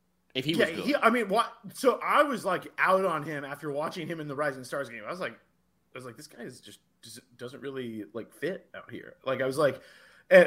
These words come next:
Speaker 2: and, but I was wrong. I, I, I, I, I, I got served by, by Mac
Speaker 1: Yeah,
Speaker 2: McClung,
Speaker 1: he
Speaker 2: dude.
Speaker 1: brought
Speaker 2: Like,
Speaker 1: it in the
Speaker 2: like
Speaker 1: dunk contest. He was, that was one of the, we, we talked about it. That was one of the best dunk contests in a while. Dame had a good All-Star weekend,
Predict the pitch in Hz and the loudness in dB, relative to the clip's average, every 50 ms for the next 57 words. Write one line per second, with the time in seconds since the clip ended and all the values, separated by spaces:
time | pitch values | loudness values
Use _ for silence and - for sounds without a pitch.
0 | - - 185 165 156 - - 131 - 160 156 170 - - - - - 135 147 143 | 8 8 6 6 6 2 -2 0 4 6 6 6 4 2 -8 -6 -2 0 0 0
1 | 135 135 156 196 294 349 - - - - - - 160 151 156 - 143 156 143 98 | 2 4 4 6 6 6 4 0 -4 -8 -4 -2 -2 -2 0 0 0 0 0 0
2 | 123 143 147 - - 131 165 170 170 170 127 147 165 160 156 101 123 156 147 175 | 0 0 0 0 2 4 4 4 4 4 2 0 0 0 -2 -2 -2 0 2 4
3 | 190 160 - - 180 202 233 233 151 117 123 131 139 135 131 131 131 127 - - | 2 2 2 -2 -4 -4 -2 -4 -4 -6 -4 -2 -2 0 0 0 -2 -4 -6 -8
4 | _ - 147 139 127 131 180 269 311 - 120 - 160 170 202 190 131 147 185 160 | _ -4 -2 0 4 4 4 4 4 0 -6 -6 -6 -4 -4 -2 -2 -2 0 4
5 | 143 151 175 220 240 226 214 214 220 196 196 196 254 - - 180 120 107 101 - | 8 10 10 10 10 8 4 0 0 2 2 2 2 0 -2 -2 -2 -2 -2 -2
6 | - 107 127 - - 143 139 156 170 151 135 123 143 165 170 151 135 117 120 127 | -2 -2 -2 -2 -4 -6 -4 -4 -2 2 4 4 4 4 2 0 -2 0 2 2
7 | 143 165 160 156 143 135 143 147 127 151 147 147 127 143 - - 131 117 113 123 | 4 4 2 -2 -2 -2 -4 -4 -4 -4 -4 0 0 0 0 2 4 4 4 4
8 | 123 147 151 151 143 139 143 143 139 135 120 135 139 139 - - 104 110 131 - | 4 2 0 0 -2 -4 -4 -4 -4 -2 0 2 2 2 2 0 -2 -2 -2 -2
9 | - 117 120 123 - 143 131 127 - - 135 123 110 98 107 131 160 147 - - | -2 -2 -2 0 0 0 -2 -2 -2 -4 -8 -6 -2 2 4 6 6 4 4 6
10 | - 147 202 277 311 320 277 202 175 151 - 147 156 131 120 120 120 - - 98 | 6 8 8 8 8 6 6 6 6 4 2 4 4 6 6 4 4 0 -2 -4
11 | 90 80 80 82 82 - - - | -4 -4 -6 -10 -12 -14 -18 -18